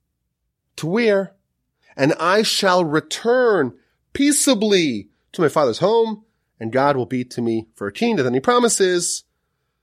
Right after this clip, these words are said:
"This will be the first stone, the first monument of the temple, of the house of God,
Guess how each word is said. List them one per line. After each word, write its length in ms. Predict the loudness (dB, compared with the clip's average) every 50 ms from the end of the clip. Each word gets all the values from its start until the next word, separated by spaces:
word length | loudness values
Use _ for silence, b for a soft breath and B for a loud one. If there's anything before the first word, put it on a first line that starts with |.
| _ _ _ _ _ _
"This 320 | -2 0 2 2 2 0 0
will 100 | -2 -4
be 400 | -2 -2 0 0 2 0 0 -2
the 140 | -4 -6 -10
first 640 | -10 -4 -2 0 0 0 0 -4 -6 -8 -14 -20 _ _ _ _
stone, 640 | -10 -6 -6 -2 -2 0 2 2 4 4 2 2 0
the 80 | -2
first 380 | -8 -6 -4 -4 -4 -4 -6 -14
monument 1000 | -10 -4 -2 0 0 2 2 2 0 0 0 -2 -4 -6 -10 _ -20 -20 -20 _ _ _ _ _ _ _ _ _ _ _ _ _ _ _ _ _ _ _ _ _ -6
of 280 | -4 -4 -4 -4 -6
the 160 | -8 -8 -8 -8
temple, 500 | -6 -2 -2 -2 -2 0 -2 -2 -2 -2
of 80 | -4
the 120 | -4 -10 -10
house 440 | -6 -4 -2 -2 -2 -2 -4 -4
of 140 | -6 -6 -4
God, 480 | -2 0 0 2 2 0 0 -2 -4